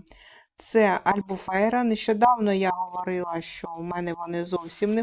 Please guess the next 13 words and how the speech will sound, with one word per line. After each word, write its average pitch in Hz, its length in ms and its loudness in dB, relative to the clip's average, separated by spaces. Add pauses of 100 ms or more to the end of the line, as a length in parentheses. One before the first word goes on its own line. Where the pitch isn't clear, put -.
хочуть 254 340 -6
цві-, 254 200 -4
квітнути. 247 800 -4 (420)
Куплені 202 440 -2
вони 185 220 -4
ще - 160 -4
в 185 60 -6
минулому 190 680 -6
році. 175 560 -6 (420)
І 214 140 2
нарешті 196 760 2
я 233 140 4
дочекалася 196 1080 -2